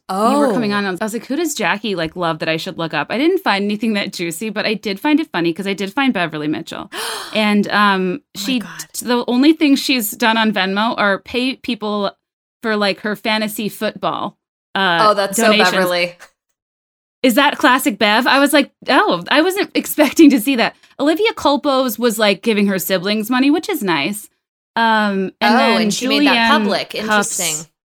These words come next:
Speaker 2: Interesting.
Speaker 1: Yeah, yeah.
Speaker 2: Okay.
Speaker 1: Julianne Huff's was, like, ramen. I'm like,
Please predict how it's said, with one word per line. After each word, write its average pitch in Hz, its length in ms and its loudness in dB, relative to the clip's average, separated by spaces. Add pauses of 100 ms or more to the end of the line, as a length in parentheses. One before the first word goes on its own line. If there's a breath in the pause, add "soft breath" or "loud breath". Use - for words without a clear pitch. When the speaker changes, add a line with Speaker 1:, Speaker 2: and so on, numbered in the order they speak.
Speaker 2:
Interesting. 190 480 -12
Speaker 1:
Yeah, 208 340 2 (120)
yeah. 202 380 2
Speaker 2:
Okay. - 100 -16
Speaker 1:
Julianne 302 280 6
Huff's 220 220 0
was, 202 100 -6
like, 196 200 0
ramen. 202 640 2
I'm 202 100 -2
like, 214 220 -4